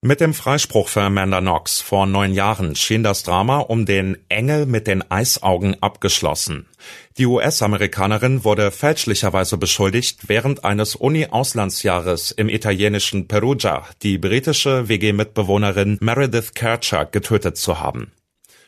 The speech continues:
Nun wird dem Drama ein Kapitel angefügt. Knox muss sich in Italien erneut vor Gericht verantworten.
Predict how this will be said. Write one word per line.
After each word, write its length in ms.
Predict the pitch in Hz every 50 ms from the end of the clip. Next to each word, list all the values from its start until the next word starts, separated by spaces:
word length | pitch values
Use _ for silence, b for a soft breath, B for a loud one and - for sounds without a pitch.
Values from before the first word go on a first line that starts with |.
| b b -
Nun 280 | 110 120 147 185 190 165
wird 100 | 175 -
dem 160 | 165 151 156
Drama 360 | 131 101 101 107 120 123 120
ein 200 | - - 107 113
Kapitel 480 | 107 - 113 - - 110 107 123 120 -
angefügt. 840 | - 110 110 92 92 - - - 71 - - _ _ - - - B B B B B B B
Knox 380 | - 110 120 127 - - -
muss 220 | - 139 147 151 -
sich 180 | 156 135 -
in 100 | 127 120
Italien 640 | 117 117 110 - 104 104 117 107 120 117 117 107 -
erneut 340 | - 117 131 147 156 -
vor 200 | - - - 95
Gericht 340 | 85 92 85 92 82 - -
verantworten. 760 | - 101 90 65 87 82 - 87 82 78 - - 73 62 -